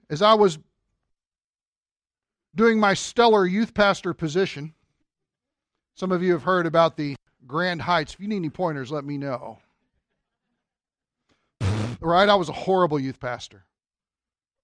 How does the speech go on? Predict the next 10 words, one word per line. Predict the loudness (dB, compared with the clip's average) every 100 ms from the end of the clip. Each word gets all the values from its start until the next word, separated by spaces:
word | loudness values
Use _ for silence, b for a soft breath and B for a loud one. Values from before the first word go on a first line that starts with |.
| _ _ _ _ _ 2
They | 4
approached | 4 4 4 2
me. | -6 -6 -6 -6
Maybe | -4
they | -2 -4
saw | -4 -4
it |
wasn't | -4 -8
working | -10 -10
out. | -12